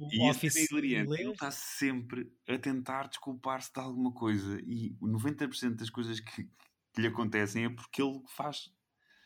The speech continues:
Speaker 1: ele faz, ou comete uma mentira, ou, ou, ou faz qualquer co-, pá, é horrível. E depois a coisa fixa, ele, ele começa o, a, a série como um personagem mais detestável, mas todas as pessoas à volta dele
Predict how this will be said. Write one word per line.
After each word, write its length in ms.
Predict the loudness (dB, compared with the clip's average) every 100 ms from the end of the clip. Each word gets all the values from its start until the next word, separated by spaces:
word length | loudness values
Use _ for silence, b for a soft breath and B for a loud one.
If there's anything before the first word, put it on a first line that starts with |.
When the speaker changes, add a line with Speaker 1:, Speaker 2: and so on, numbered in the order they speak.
| b b _
Speaker 1:
ele 140 | 0 2
faz, 200 | 2 0 2
ou 220 | 2 4
comete 280 | 2 2 2
uma 100 | 2
mentira, 640 | 4 6 8 8 6 4
ou, 340 | 4 4 6 4 0 0
ou, 460 | 2 2 2 0 0 -2
ou 60 | 0
faz 240 | -2 -2
qualquer 260 | -2 -2 -2
co-, 180 | -4
pá, 200 | -4 -2
é 120 | -2 -2
horrível. 560 | -2 -2 -4 -6 -10 _ b b b b b b b _ -20 0
E 100 | 2
depois 300 | 4 4 4
a 60 |
coisa 260 | 2 2 0
fixa, 380 | 0 0 0 -2
ele, 320 | 0 0 0 -4 -4
ele 180 | -2 -2
começa 380 | 0 0 2
o, 360 | 0 0 0 -2
a, 240 | -4 -4 -4
a 60 |
série 300 | -2 -2 -2
como 240 | 0 0 0
um 80 |
personagem 360 | 0 -4 -2 0
mais 200 | 2 2
detestável, 680 | 0 -2 -4 -2 -2 -6 -6
mas 240 | 2 2 2
todas 360 | 0 -2 0
as 80 | -4
pessoas 280 | 0 2 2
à 40 |
volta 320 | 2 -2 -4 -2
dele 260 | -2 -2